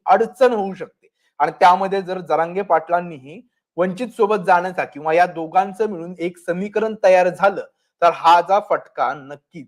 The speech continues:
दोन्ही बाजूंना बसू शकतो. तुला काय वाटतं, आत्ता तरी जरांगे जर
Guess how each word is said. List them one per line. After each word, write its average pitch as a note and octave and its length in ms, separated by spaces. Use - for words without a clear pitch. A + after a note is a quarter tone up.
दोन्ही D3 460
बाजूंना D3+ 480
बसू D3+ 260
शकतो. - 300
तुला F#3 140
काय G#3+ 140
वाटतं, E3 400
आत्ता D3+ 280
तरी D3 280
जरांगे G#3+ 440
जर A3 240